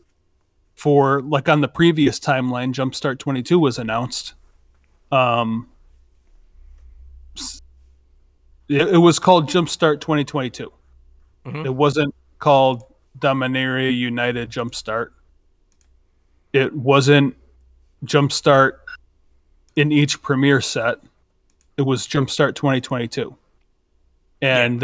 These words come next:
Speaker 1: that is now not on the calendar. So is, is this Jumpstart tied to each premiere set in lieu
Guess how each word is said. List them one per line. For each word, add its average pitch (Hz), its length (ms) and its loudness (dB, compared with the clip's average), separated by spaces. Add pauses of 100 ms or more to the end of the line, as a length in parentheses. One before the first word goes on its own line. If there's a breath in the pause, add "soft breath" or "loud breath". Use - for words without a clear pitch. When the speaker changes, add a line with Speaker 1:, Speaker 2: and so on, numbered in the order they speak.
Speaker 1:
that 127 40 0
is 123 220 -4
now 123 320 2
not 123 340 2
on 131 160 -2
the 127 80 -4
calendar. 139 600 0 (420)
So 123 300 -2
is, 120 440 -6 (800)
is 127 220 -4
this - 400 -4 (240)
Jumpstart 135 640 2 (140)
tied 135 340 2
to 151 100 -6
each 147 300 -4
premiere 143 320 2
set 143 400 2 (640)
in 143 320 2
lieu 151 340 4